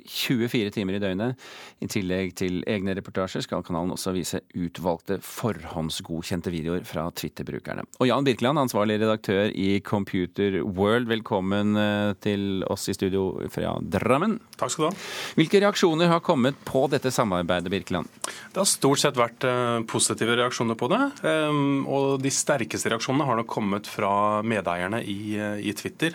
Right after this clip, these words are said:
Speaker 2: og det ser vi på aksjekursen.
Speaker 1: Ja, men, men, eh, som da går oppover, antar jeg.
Speaker 2: Ja, <laughs> det ser vi.
Speaker 1: <laughs> Hva, hva slags nyhetskanal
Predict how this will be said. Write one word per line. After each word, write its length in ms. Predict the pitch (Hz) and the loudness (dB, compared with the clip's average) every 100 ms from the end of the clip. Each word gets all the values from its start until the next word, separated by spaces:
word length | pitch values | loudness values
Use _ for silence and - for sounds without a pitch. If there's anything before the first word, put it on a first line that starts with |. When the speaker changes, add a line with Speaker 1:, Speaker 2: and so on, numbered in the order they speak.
| - | -2
Speaker 2:
og 60 | |
det 120 | 117 | 0
ser 220 | 113 107 92 | 0 0 0
vi 140 | 104 | -2
på 180 | 101 104 101 98 | -2 -2 0 0
aksjekursen. 580 | 98 - 95 98 - 95 - - - - | 0 -2 -4 -2 -2 -4 -10 -20 -18 -4
Speaker 1:
Ja, 120 | 95 - - - | -4 -4 -10 -2
men, 120 | 151 | 0
men, 220 | 185 185 - | 0 -2 0
eh, 680 | 104 90 107 - - - - | -2 0 -2 -4 -6 -6 -6
som 260 | - 127 | 0 2
da 220 | 110 107 104 | 4 2 2
går 260 | 101 104 | 2 2
oppover, 400 | 78 - 78 90 | 0 -2 0 0
antar 380 | 85 80 - 65 | 0 -4 -4 -4
jeg. 40 | 78 - | -2 0
Speaker 2:
Ja, 120 | 117 | 2
<laughs> 400 | 113 104 95 95 | 0 0 0 2
det 100 | 147 | 2
ser 140 | 131 113 | 2 0
vi. 140 | 82 - | 0 -6
Speaker 1:
<laughs> 160 | - 147 | -2 -2
Hva, 160 | 139 143 | 0 2
hva 100 | 170 | 2
slags 280 | 196 214 - | 2 0 0
nyhetskanal 1080 | 147 131 120 135 - - 165 151 156 180 185 | 2 4 4 0 0 0 0 2 2 2 -2